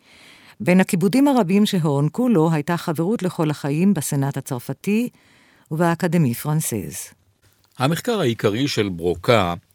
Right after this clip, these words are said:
Speaker 2: התמקד במחקר המוח, והוא זיהה את האזור השולט על כושר הדיבור בקטע הוונטרו-פוסטריורי של האונה הקדמית.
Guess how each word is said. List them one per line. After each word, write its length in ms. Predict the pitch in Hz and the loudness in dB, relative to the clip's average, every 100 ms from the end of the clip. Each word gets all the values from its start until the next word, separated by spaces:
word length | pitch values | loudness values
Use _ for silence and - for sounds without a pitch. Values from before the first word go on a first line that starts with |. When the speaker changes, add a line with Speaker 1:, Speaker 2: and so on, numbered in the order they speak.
| - | -8
Speaker 2:
התמקד 600 | 139 - 160 - 170 175 | -8 -4 -6 -2 -2 0
במחקר 480 | 127 110 95 - 117 | -2 -2 -2 -2 0
המוח, 640 | 92 110 104 73 - - - | 0 0 0 -2 -14 -20 -18
והוא 320 | 95 98 117 | -8 -6 -4
זיהה 360 | 92 98 104 143 | -4 -2 2 2
את 100 | 123 | 2
האזור 380 | 95 82 131 110 | 0 2 0 0
השולט 440 | - 123 202 185 | -2 -2 -2 -2
על 100 | 151 | -4
כושר 400 | 123 160 165 156 | -2 -2 0 0
הדיבור 520 | 117 98 87 135 185 190 - - - | 0 -2 0 2 2 0 -10 -20 -10
בקטע 720 | 113 113 110 170 180 156 143 | -2 -2 0 -2 -2 0 0
הוונטרו-פוסטריורי 1800 | 120 113 113 98 143 147 131 127 127 123 113 - 113 110 139 117 95 98 | 0 0 -2 0 -2 0 0 0 0 -2 -2 0 -2 2 4 4 2 -2
של 220 | 107 113 98 | -4 -4 -2
האונה 440 | 113 107 113 104 | -2 -2 -2 -2
הקדמית. 640 | 98 113 127 - _ _ | -4 -6 -6 -8 _ _